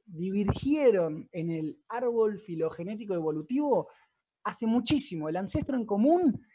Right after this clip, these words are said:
esa bifurcación en el árbol, está millones de años hacia atrás. Y ya las vamos a considerar taxones distintos o que están evolutivamente muy, muy alejados.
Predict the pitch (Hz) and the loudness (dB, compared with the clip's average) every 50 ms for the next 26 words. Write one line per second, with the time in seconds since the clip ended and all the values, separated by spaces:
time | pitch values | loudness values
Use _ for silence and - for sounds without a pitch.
0 | _ _ 196 196 - 220 202 185 160 147 143 156 160 156 - 170 175 165 - 170 | _ _ -6 -2 0 0 2 2 2 0 -2 -4 -6 -4 -2 0 -2 0 0 -2
1 | 147 - - 285 294 269 220 185 175 208 247 294 285 262 202 151 151 - _ _ | -4 -2 -2 -2 0 0 0 0 0 0 0 0 0 0 0 -2 -6 -10 _ _
2 | _ 185 180 - 277 285 285 277 - _ _ _ _ _ - 190 208 214 - 339 | _ -16 -10 -6 -4 -4 -4 -6 -10 _ _ _ _ _ -4 -4 -4 -2 -4 -4
3 | 339 302 240 233 240 247 247 247 226 - 185 - - 156 139 - - - - - | -4 -4 -2 -2 -2 -4 -4 -6 -6 -8 -10 -10 -10 -12 -12 -12 -14 -16 -18 -20
4 | - - _ _ _ _ _ _ _ _ 180 170 - - 294 339 392 294 196 - | -20 -20 _ _ _ _ _ _ _ _ -10 -8 -6 -6 -6 -6 -4 -4 -2 -2
5 | 180 208 220 214 - - 165 170 156 - 170 160 165 196 220 220 214 202 170 - | -2 -2 -4 -6 -6 -6 -8 -8 -8 -6 -6 -4 -2 -2 -4 -4 -4 -6 -6 -6
6 | - - 220 220 208 185 185 - - 247 254 269 262 - - - 185 165 165 170 | -4 -6 -4 -4 -4 -6 -6 -6 -4 -4 -4 -4 -4 -8 -8 -10 -12 -10 -10 -10
7 | 156 - 196 196 185 170 160 160 160 208 220 208 214 220 214 220 202 180 170 190 | -8 -8 -6 -6 -6 -6 -6 -6 -6 -6 -6 -6 -6 -4 0 0 0 2 4 4
8 | 208 226 247 254 262 269 277 269 254 208 196 208 226 233 254 269 277 285 - 165 | 6 6 8 8 8 6 6 4 2 2 2 2 2 2 2 0 0 -4 -6 -8
9 | 160 160 - - - 135 120 113 - - - _ | -8 -8 -10 -12 -16 -18 -18 -18 -20 -20 -20 _